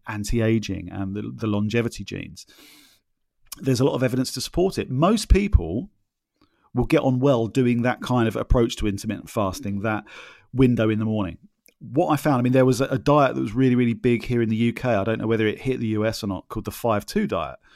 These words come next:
which is, like, five days a week. Uh, you've got your normal caloric intake, and then two days the week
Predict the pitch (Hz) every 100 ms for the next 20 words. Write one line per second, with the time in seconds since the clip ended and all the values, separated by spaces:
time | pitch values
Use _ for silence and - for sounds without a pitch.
0 | - _ - - 113 104 - 147 131 -
1 | 113 107 107 110 107 107 _ _ _ _
2 | _ - - 104 101 107 107 120 113 127
3 | 160 147 135 139 143 131 135 131 139 135
4 | 131 117 104 101 - 135 120 113 113 104
5 | 110 110